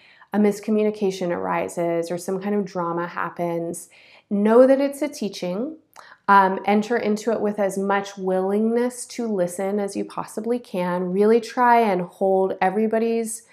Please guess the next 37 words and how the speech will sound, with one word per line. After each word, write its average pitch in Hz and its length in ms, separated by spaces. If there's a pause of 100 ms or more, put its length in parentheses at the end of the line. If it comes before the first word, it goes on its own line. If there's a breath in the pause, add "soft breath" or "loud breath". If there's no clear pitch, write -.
(260 soft breath)
perspective 185 800
and 180 140
point 180 260
of 190 120
view. 180 560 (420 loud breath)
Try 202 280
and 233 200
be 247 260
loving 196 640
to 233 140
yourself. 240 720
This 196 180
is 190 140
hard 185 400
for - 140
a 180 60
lot 170 300
of 196 140
Virgo 208 340
folks. 185 480
Really 196 240
try 196 200
and 190 120
be 180 120
gentle 180 500
and 180 200
loving 175 360
with 175 220
yourself 185 580 (340 loud breath)
and 214 220
learn 220 180
what 220 140
you 214 100
can 175 460 (380)
from 190 180
the 180 80
situation. 190 800